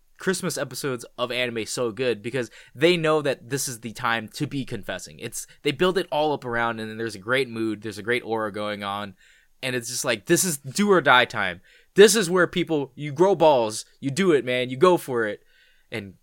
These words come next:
by golly, was it fucking worth it. Like, normally I hate I, <laughs> I'm very impatient, and I, I'm like, "Just, just confess,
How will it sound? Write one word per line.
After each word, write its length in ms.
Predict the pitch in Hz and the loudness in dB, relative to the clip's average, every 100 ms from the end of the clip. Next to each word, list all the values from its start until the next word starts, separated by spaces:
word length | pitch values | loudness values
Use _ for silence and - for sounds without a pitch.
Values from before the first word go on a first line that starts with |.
| 104 | -2
by 320 | 139 165 190 | 2 4 4
golly, 500 | 165 160 165 160 156 - | 4 4 2 -2 -6 -10
was 180 | 123 | -6
it 100 | 123 - | -6 -4
fucking 340 | 139 131 113 | -6 -6 -8
worth 220 | 98 87 | -10 -10
it. 160 | 85 - | -14 -6
Like, 200 | 113 113 | -6 -4
normally 320 | - - 170 139 | -2 -2 0 0
I 80 | |
hate 340 | - 110 117 _ _ - - | 0 0 -2 _ _ -18 -10
I, 140 | 127 - - - | -10 -10 -16 -14
<laughs> 220 | 131 - | -12 -10
I'm 120 | 135 | -2
very 240 | 156 151 | 0 0
impatient, 460 | 101 101 101 123 95 | -4 -8 -8 -10 -10
and 100 | 95 | -6
I, 80 | 98 | -6
I'm 180 | 101 113 | -6 -8
like, 240 | 101 _ | -8 _
"Just, 240 | - - - - | -8 -8 -10 -8
just 140 | 160 - | -4 -2
confess, 460 | 156 214 165 - | 2 2 2 -2